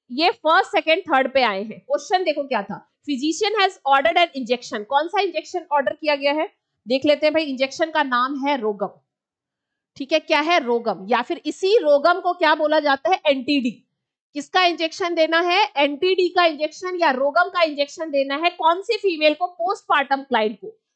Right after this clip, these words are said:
ठीक है, पोस्टपार्टम क्लाइंट मतलब ये जो मदर है, इसमें मदर क्या होती है? नेगेटिव। देखो, मदर क्या है? ए नेगेटिव है। और जो बेबी, जब बच्चा पैदा हुआ है अभी,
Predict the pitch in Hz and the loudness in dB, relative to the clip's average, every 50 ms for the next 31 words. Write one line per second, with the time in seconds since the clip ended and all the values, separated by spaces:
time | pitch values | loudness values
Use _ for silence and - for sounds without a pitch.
0 | _ - 339 339 339 349 - - - 294 311 392 - - - 427 339 302 302 320 | _ -6 -4 0 0 0 -2 -2 -4 -2 -2 -2 -2 -2 2 2 2 4 4 0
1 | 320 339 330 294 277 277 302 359 440 - _ _ - 240 254 254 311 311 302 311 | -2 0 2 0 2 2 2 -2 -4 -10 _ _ -6 -6 -4 -2 -2 -2 -2 -2
2 | 330 285 359 339 294 247 247 269 269 247 339 359 - 403 320 330 254 175 _ _ | -6 -4 -4 -4 -4 -2 -2 0 2 4 4 4 4 2 0 -2 -2 -2 _ _
3 | - 277 - - 311 311 269 254 262 240 294 320 359 349 - 320 320 311 285 277 | -18 -16 -14 -12 -10 -8 -4 -4 -2 0 -2 -2 -2 -2 -2 -2 0 0 -2 -6
4 | 277 - 285 285 285 269 302 370 - _ _ _ - 208 220 226 233 220 220 226 | -8 -10 -8 -4 -4 -4 -4 -6 -10 _ _ _ -12 -6 -2 -2 -2 -2 -2 -6
5 | 226 202 185 - 226 226 240 226 233 247 240 302 311 330 302 285 285 277 294 330 | -6 -6 -6 -6 -10 -10 -10 -8 -6 -4 -2 -2 -4 -4 -2 -2 -2 -2 -2 -2
6 | 339 330 - 247 247 262 277 269 247 233 214 196 196 214 214 220 226 220 233 208 | -6 -6 -6 -4 -4 -2 -4 -4 -4 -6 -6 -4 -4 -6 -4 -4 -6 -4 -6 -10
7 | - - _ _ _ _ _ - 226 233 240 233 294 277 226 202 262 269 285 311 | -12 -14 _ _ _ _ _ -2 0 0 0 0 -4 -6 -2 0 0 0 0 0
8 | 285 233 262 254 240 277 277 - - 392 392 392 - 339 294 269 330 330 349 302 | -2 -4 -4 -2 -4 -6 -6 -2 0 0 0 0 0 0 0 2 2 2 2 0
9 | 254 262 277 277 339 330 277 254 220 202 233 - | 0 2 2 2 4 4 2 2 2 0 -4 -10